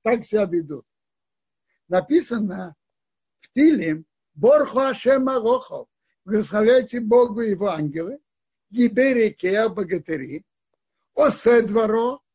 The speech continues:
«Делает его слова», и «Лишмоа Бекол Дворо», «Слушать голос его слов». Делают, вначале написано «делают», а потом слушают. То есть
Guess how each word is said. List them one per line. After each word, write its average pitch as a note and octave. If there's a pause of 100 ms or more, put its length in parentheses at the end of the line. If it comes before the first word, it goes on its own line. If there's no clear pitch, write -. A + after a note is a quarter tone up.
(120)
«Делает B3
его A#3
слова», A#3+ (480)
и C4+
«Лишмоа B3
Бекол D3+
Дворо», B2 (240)
«Слушать G#3+
голос D#3
его C3
слов». - (880)
Делают, D4 (220)
вначале C4+ (140)
написано A#3
«делают», A#3+ (320)
а C4+
потом C4 (200)
слушают. - (1800)
То C4+
есть -